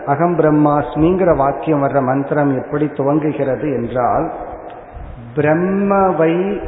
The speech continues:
இதமக்ரே ஆசீத்." பிரம்மந்தா, பிரம்மந்தா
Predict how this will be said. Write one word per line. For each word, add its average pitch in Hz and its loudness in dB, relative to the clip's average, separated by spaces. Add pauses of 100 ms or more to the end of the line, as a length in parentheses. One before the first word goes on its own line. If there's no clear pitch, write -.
(140)
இதமக்ரே 151 2 (140)
ஆசீத்." 117 -2 (1400)
பிரம்மந்தா, 175 2 (840)
பிரம்மந்தா 147 2